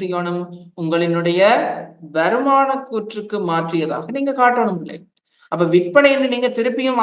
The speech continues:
ஆயிரத்தி எண்ணூற்றி ஐம்பதுனாயிரத்தை போட இயலாது. பாருங்க எவ்வளவு வரும்? ஆயிரத்தி இருநூற்றி இருபத்தி ஐயாயிரம் தான் நீங்க கட்டாயம் போடணும் பிள்ளை. சரி, அப்ப விற்பனை என்று எவ்வளவு போடுவீங்க?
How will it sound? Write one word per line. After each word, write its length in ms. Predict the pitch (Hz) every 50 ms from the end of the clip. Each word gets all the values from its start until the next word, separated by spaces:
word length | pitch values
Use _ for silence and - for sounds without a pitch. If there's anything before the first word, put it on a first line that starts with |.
| 214 220
ஆயிரத்தி 360 | 233 233 240 226 226 240 240 220 208
எண்ணூற்றி 340 | 208 214 220 220 214 220 226 208 190
ஐம்பதுனாயிரத்தை 680 | 202 202 202 202 196 196 190 190 185 185 185 285 285 - 339
போட 160 | 330 311 302 269 226
இயலாது. 300 | 190 170 151 147 143 151 - 208
பாருங்க 200 | 233 240 254 247 226
எவ்வளவு 320 | 220 247 254 247 240 240 226
வரும்? 220 | 170 147 151 190 214 - _ _ _ _ _ _ 175 185 196 208
ஆயிரத்தி 460 | 214 214 214 208 208 190 214 208 208 185
இருநூற்றி 420 | 175 170 180 180 175 170 175 - 208 196
இருபத்தி 320 | 170 151 160 160 165 165 160 143 139
ஐயாயிரம் 340 | - - 123 - - - -
தான் 100 | 240 240
நீங்க 140 | 202 160 - - 160
கட்டாயம் 720 | 160 160 165 - _ - 220 190 151 139 135 160 202 208 -
போடணும் 300 | 156 143 135 117 113 -
பிள்ளை. 180 | - - - _ _ - -
சரி, 140 | 220 269 233 - -
அப்ப 160 | - 147 147 156
விற்பனை 360 | 170 170 165 - 214 208 208 202
என்று 140 | 196 190 170
எவ்வளவு 240 | 180 180 180 175 180
போடுவீங்க? 380 | 180 175 175 180 180 175 185